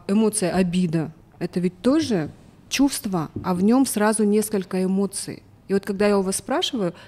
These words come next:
что вы сейчас чувствуете, нет какой-то одной эмоции, и то, и другое, и третье — это целый коктейль.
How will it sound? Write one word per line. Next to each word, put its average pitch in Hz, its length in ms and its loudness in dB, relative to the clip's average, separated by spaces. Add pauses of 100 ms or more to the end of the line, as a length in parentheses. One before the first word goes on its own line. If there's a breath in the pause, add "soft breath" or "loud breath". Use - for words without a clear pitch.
что - 200 0
вы 214 120 2
сейчас 196 260 -2
чувствуете, 175 680 -8
нет 233 200 0
какой-то 180 400 -2
одной 180 320 0
эмоции, 165 440 -8
и 180 120 -6
то, 247 280 2
и 220 40 4
другое, 190 480 2
и 190 40 2
третье — 208 400 0
это 185 160 -4
целый 233 280 0
коктейль. 196 600 2